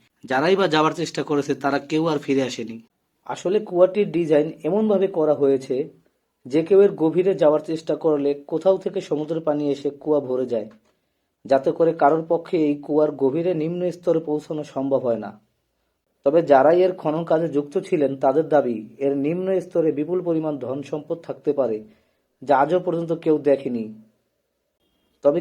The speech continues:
কিছু মানুষের বিশ্বাস যে এই আইল্যান্ড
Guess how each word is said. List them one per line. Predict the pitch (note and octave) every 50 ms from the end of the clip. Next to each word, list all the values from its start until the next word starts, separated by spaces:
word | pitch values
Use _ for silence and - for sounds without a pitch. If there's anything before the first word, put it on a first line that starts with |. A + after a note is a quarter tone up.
| -
কিছু | - G3+ G3+ G#3 G#3 F3 D3+
মানুষের | D3 F3 F#3 F3+ - G#3 G3 E3 E3+
বিশ্বাস | F3 E3 - - C3 B2 C#3 - - - _ _ F#3 D#3 C3
যে | D3 C#3+ C#3+ -
এই | C#3+ D3+ D#3+ E3+ D3 C3+
আইল্যান্ড | C3+ C#3+ C#3+ C#3+ D3+ F3